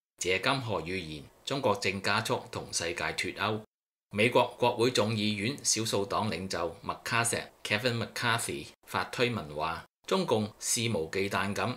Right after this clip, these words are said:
進行不斷升級嘅軍演，威脅到台海和平，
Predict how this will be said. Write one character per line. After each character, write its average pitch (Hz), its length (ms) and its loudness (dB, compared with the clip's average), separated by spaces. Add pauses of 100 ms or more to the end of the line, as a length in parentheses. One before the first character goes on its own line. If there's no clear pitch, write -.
(120)
進 107 180 0
行 71 160 -8
不 - 120 0
斷 92 260 -8
升 117 240 0
級 117 120 -4
嘅 80 200 -4
軍 104 260 -2
演， 82 240 -6 (300)
威 135 160 2
脅 110 160 -2
到 95 140 0
台 - 260 -6
海 82 180 -2
和 82 260 0
平， 78 200 -8